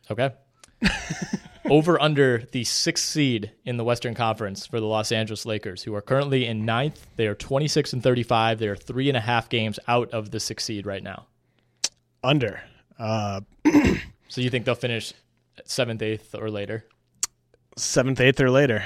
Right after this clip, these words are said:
Speaker 1: Okay.
Speaker 2: Do you want me to specify?
Speaker 1: No, I just wanted you. Are you assuming that they're not getting Anthony Davis?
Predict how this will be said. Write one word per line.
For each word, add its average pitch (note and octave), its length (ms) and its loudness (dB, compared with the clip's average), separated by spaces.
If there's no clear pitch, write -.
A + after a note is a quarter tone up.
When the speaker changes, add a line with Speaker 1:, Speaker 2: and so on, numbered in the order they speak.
Speaker 1:
Okay. - 120 -6
Speaker 2:
Do C3+ 60 4
you C#3 40 8
want B2+ 120 6
me A#2+ 60 4
to A#2 60 0
specify? E3+ 580 2
Speaker 1:
No, G3 240 6
I B2+ 100 2
just A#2+ 160 -2
wanted A#2 200 -2
you. A2+ 260 -4
Are A#2+ 100 -2
you A#2+ 140 2
assuming B2+ 380 0
that A#2 100 0
they're A2+ 100 -2
not A2 200 -2
getting B2 180 -2
Anthony B2 220 -2
Davis? B2+ 340 -2